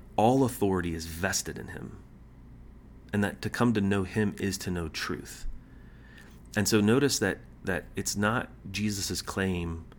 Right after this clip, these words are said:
in the Bible, but in himself.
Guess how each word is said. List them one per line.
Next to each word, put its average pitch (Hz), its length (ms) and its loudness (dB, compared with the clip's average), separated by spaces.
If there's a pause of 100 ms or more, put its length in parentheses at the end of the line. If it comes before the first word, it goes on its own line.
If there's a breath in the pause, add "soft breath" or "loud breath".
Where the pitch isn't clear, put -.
(580 loud breath)
in 92 180 0
the 85 60 -4
Bible, 80 720 0
but 92 120 -2
in 87 140 -2
himself. - 720 -6